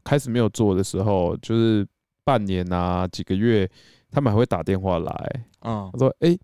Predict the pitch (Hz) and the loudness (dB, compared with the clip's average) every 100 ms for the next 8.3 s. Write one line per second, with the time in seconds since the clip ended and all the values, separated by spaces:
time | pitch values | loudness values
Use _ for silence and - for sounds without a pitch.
0 | _ - 120 135 151 151 139 117 - 98 | _ -8 -4 -2 -2 2 2 2 2 2
1 | 98 101 - 139 123 123 117 117 107 104 | 2 2 0 0 0 -2 -2 0 0 0
2 | 104 123 131 135 139 110 104 107 95 - | -2 -4 -4 -2 0 0 0 -2 -6 -2
3 | 107 92 95 113 117 110 147 151 117 117 | 0 0 0 2 2 4 2 2 2 2
4 | 120 107 101 110 113 - 156 156 156 147 | 2 2 4 4 2 2 4 4 2 0
5 | 131 139 92 98 113 120 104 87 - - | 0 0 2 2 4 4 2 -2 -4 2
6 | 147 117 113 131 107 113 110 117 120 - | 4 4 4 2 2 2 4 4 2 2
7 | 113 104 107 - 107 92 90 90 98 - | -2 -2 -4 0 2 2 0 -4 -8 -8
8 | - 98 87 | -8 -8 -10